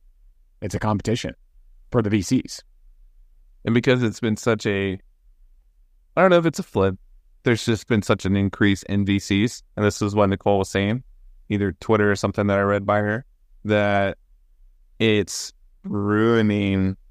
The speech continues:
Speaker 2: the game for a lot of really good companies.
Speaker 1: Yeah, 'cause she
Speaker 2: That's
Speaker 1: can
Speaker 2: her
Speaker 1: prove
Speaker 2: complaint.
Speaker 1: herself.
Speaker 2: She's like, "Oh, you should limit the, you know, amount of great V Cs and then just have that." And so the companies know,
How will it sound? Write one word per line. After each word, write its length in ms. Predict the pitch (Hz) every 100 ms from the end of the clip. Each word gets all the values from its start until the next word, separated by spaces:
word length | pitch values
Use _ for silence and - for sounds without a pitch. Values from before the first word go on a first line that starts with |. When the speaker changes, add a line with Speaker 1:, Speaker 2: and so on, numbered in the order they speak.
| -
Speaker 2:
the 100 | 98
game 440 | 90 98 95 - - _ _ - _ _ _ _
for 220 | - 143 123
a 60 |
lot 260 | 107 101 101
of 180 | 98 98
really 340 | 101 104 101
good 400 | 95 104 101 95
companies. 640 | 101 95 - 76 - - - - -
Speaker 1:
Yeah, 180 | 139 139
'cause 160 | - -
she 100 | 131
Speaker 2:
That's 80 |
Speaker 1:
can 100 | - 127
Speaker 2:
her 120 | 135
Speaker 1:
prove 120 | 131
Speaker 2:
complaint. 200 | 98 -
Speaker 1:
herself. 160 | 113 117
Speaker 2:
She's 200 | 139 123
like, 180 | 127 113 -
"Oh, 120 | 131
you 180 | 127 139
should 240 | 151 123
limit 460 | 123 139 143 113 - _ _ _
the, 200 | 107 101 - -
you 120 | 120
know, 180 | 85 90
amount 300 | 104 107 110
of 200 | 98 -
great 320 | - 104 104
V 200 | 92 104
Cs 640 | 98 - 101 120 151 - - _ _ -
and 160 | 107
then 100 | 107
just 160 | 98 98
have 300 | 113 101 98
that." 400 | 120 147 107 95
And 160 | 107 98
so 120 | -
the 100 | 98
companies 500 | 107 113 101 98 98
know, 600 | 98 110 151 139 107 101